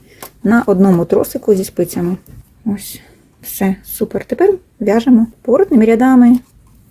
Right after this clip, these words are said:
до самого низу, до резинки.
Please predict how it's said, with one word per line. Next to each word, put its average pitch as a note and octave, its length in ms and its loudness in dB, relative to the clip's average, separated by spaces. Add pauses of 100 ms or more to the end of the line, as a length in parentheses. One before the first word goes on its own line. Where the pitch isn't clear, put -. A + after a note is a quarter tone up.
(280)
до G3 100 -2
самого A#3 400 0
низу, A3+ 340 2 (540)
до C4 140 0
резинки. A3 420 -2